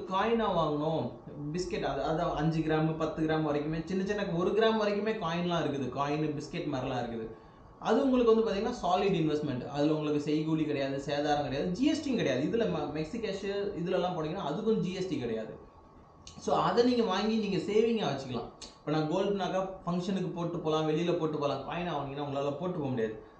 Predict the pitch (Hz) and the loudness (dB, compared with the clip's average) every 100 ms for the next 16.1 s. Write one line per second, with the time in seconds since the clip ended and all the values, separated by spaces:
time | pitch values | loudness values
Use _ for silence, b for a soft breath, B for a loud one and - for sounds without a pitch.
0 | B 165 220 196 208 220 226 190 202 233 | B -4 0 2 4 6 6 4 2 0
1 | 247 208 185 175 160 147 147 208 220 175 | 0 0 0 -2 -2 -2 -2 -2 -2 -2
2 | 147 - 226 269 262 233 160 180 240 202 | -2 -4 -4 0 4 2 2 -4 -2 0
3 | - 202 175 160 147 135 156 233 147 147 | 0 0 0 0 -2 0 2 0 0 -2
4 | 143 156 160 220 202 196 196 175 147 135 | -2 0 0 0 0 0 -2 -6 -6 -6
5 | 151 226 - B B - 143 147 143 185 | -4 -4 -6 B B -4 -2 0 0 0
6 | 247 214 196 190 175 160 226 254 185 170 | 2 2 0 0 0 0 0 0 0 0
7 | 156 139 123 123 127 - 110 - - - | -2 -2 -2 -4 -4 -6 -8 -10 -14 -20
8 | - - - - 151 147 165 175 175 190 | -20 -20 -20 -14 -2 0 2 2 0 0
9 | 180 190 180 170 190 180 165 147 131 139 | 2 0 0 -2 -2 0 0 2 0 0
10 | 165 156 131 120 127 131 127 B B - | 0 0 -2 -4 -4 -4 -6 B B -6
11 | 175 226 226 214 196 202 202 175 185 175 | 0 2 2 0 0 0 0 0 2 2
12 | 165 160 160 170 175 - 160 147 147 147 | 2 2 2 0 -2 -4 -2 0 2 2
13 | 156 143 165 247 180 254 277 247 - 220 | 2 0 -4 -4 -4 -4 0 0 0 -2
14 | 196 190 190 202 175 156 165 139 147 156 | 0 2 2 0 -2 -2 -2 -2 0 0
15 | 151 151 151 165 170 160 156 160 151 156 | 0 0 0 -2 -2 0 2 2 2 2